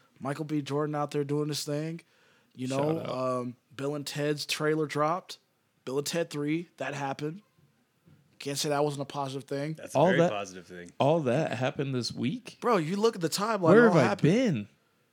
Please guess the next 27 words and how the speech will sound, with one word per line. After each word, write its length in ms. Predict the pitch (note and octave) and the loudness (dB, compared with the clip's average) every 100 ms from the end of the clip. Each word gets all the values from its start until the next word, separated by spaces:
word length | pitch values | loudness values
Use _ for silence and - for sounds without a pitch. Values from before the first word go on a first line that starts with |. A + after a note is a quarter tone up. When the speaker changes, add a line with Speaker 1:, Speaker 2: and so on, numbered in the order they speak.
| _ _ _ - | _ _ _ -6
Speaker 1:
Bro, 340 | G#3+ C#3 G2 _ _ - | -2 -2 -4 _ _ -2
Cole 160 | C#3+ | 4
Speaker 2:
I 40 | F#3+ | 4
Speaker 1:
Sprouse, 480 | - - A3 G#3 F#3+ | 4 2 2 2 2
we, 100 | G3 F#3+ | -2 0
uh, 260 | D#3+ E3 C3+ | 4 4 4
we 120 | D3 | -2
found 220 | G3+ F#3+ | -2 0
out 100 | F3 | 0
Cole 200 | - F#3+ | -2 -6
Sprouse 280 | E3 F#3+ F3+ | -4 -4 -4
was 40 | C#3 | -6
game 220 | D#3 F#3+ | -6 -4
banging 220 | D#3+ D3 D3 | -2 -2 -2
out 160 | D3+ | -2
there. 140 | D#3 D#3 | -2 -2
That 60 | D3+ | 0
he 80 | D#3+ | -2
also 240 | E3 D#3+ | -2 -2
got 160 | D#3 D3+ | -2 -2
arrested 420 | D3+ G3 - G2 - _ _ - | -2 -4 -6 -10 -16 _ _ -18
for 120 | C#3+ | -4
protesting 600 | F#3+ G3+ D#3 A#2 G2+ F2+ _ _ _ | -2 0 -2 -4 -8 -16 _ _ _
with 100 | D3 | -10
a 40 | D3 | -4
red 180 | F#3+ F#3 | -4 -2
flag. 460 | G#3 G3+ G#2 - | 0 0 0 -6